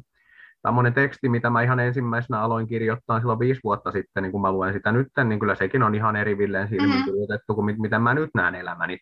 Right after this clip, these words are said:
Speaker 1: Et, et, et se oli a-, aika, aika semmonen surkeiden sattumusten sarja, se ensimmäinen versio, mitä mä silloin kir-, kirjoittelin, ja kyllä mun elämässä on ollut aika paljon muutakin. Va-, va-, siitäkin huolimatta, että välillä ollaan me-, ollaan menty aika syvissä vesissä, niin on mun elämässä kumminkin ollut muutakin.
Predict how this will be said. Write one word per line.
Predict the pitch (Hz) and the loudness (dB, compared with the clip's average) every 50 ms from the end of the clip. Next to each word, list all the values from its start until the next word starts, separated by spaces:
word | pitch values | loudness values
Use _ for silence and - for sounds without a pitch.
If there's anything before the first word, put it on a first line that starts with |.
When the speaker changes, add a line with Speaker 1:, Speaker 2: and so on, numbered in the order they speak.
| _ _ - _ _ _ _ _ - _ _ | _ _ -20 _ _ _ _ _ -20 _ _
Speaker 1:
Et, | 87 82 - 87 | -12 -10 -6 -6
et, | 87 85 - 90 | -6 -4 -4 -6
et | 90 - | -6 -2
se | - 113 | 0 0
oli | 107 107 101 | 0 2 2
a-, | 98 101 - | 2 2 2
aika, | 107 113 110 117 107 | 2 2 2 2 2
aika | 113 113 117 117 | 2 2 0 0
semmonen | - 120 110 110 107 110 120 | 0 -2 -2 -2 -2 -2 0
surkeiden | 139 135 131 127 - 113 107 104 107 107 | 0 0 2 2 0 0 0 0 0 0
sattumusten | 113 95 - - - 110 104 98 - 107 101 | 0 -2 -2 -2 -4 -2 -2 -2 -2 -2 0
sarja, | 110 107 104 107 101 98 | 0 0 0 0 0 0
se | 120 107 113 | 0 0 2
ensimmäinen | 117 113 113 107 101 101 98 87 | 2 2 0 0 0 0 -2 -2
versio, | 87 87 87 90 - - 95 82 82 | -4 -6 -6 -6 -6 -6 -6 -6 -6
mitä | 85 85 82 - 85 | -8 -8 -8 -6 -4
mä | 87 87 90 - | -2 -2 -4 -4
silloin | - 87 87 87 120 | -6 -8 -10 -10 -10
kir-, | 123 - _ - 113 110 107 117 | -12 -12 _ -2 0 0 0 0
kirjoittelin, | 135 120 110 110 107 101 98 - _ - 92 92 92 90 92 | 0 0 0 0 0 -2 -2 -4 _ -6 -4 -2 -2 -2 -2
ja | 90 90 - _ - - - _ _ | -4 -4 -6 _ -20 -20 -20 _ _
kyllä | 160 156 | -2 0
mun | 143 120 117 | 2 2 4
elämässä | 120 131 139 135 131 127 - 135 | 4 4 2 2 0 -2 -2 0
on | 123 | 0
ollut | 123 120 120 | 2 2 2
aika | 120 123 123 | 2 2 0
paljon | 120 110 110 101 101 | 0 0 0 0 0
muutakin. | 107 107 90 - - - - - 87 - - _ _ _ - | 0 -2 -4 -4 -8 -12 -12 -14 -14 -14 -16 _ _ _ -2
Va-, | 110 113 110 | 0 0 2
va-, | 120 123 131 | 0 0 0
siitäkin | 135 127 120 113 110 - 110 110 | 0 0 0 -2 -2 -4 -2 0
huolimatta, | 127 123 120 120 110 107 107 - - 117 | 2 2 4 2 2 0 -2 -4 -4 -4
että | 113 117 | -2 0
välillä | 113 110 101 85 82 82 90 | 0 0 0 -2 -4 -4 -2
ollaan | 101 123 135 127 107 | 0 2 2 2 2
me-, | 98 107 | 0 -2
ollaan | 117 143 139 117 104 87 85 | -2 0 0 0 0 0 -2
menty | 87 80 80 82 | -6 -8 -8 -8
aika | 85 85 92 - | -6 -6 -4 -4
syvissä | 107 87 80 - - 82 - | -4 -4 -4 -6 -6 -8 -6
vesissä, | 80 82 95 92 - - 123 | -6 -8 -8 -10 -8 -8 -6
niin | 151 | -6
on | 170 | -4
mun | 160 107 101 | -4 -4 -2
elämässä | - 117 101 90 87 - - | 0 0 0 -2 -4 -6 -8
kumminkin | 92 95 87 85 80 - 82 | -8 -8 -8 -8 -10 -12 -12
ollut | 82 82 82 | -12 -12 -12
muutakin. | 82 82 82 - - - - 123 123 | -14 -16 -16 -16 -16 -12 -10 -12 -12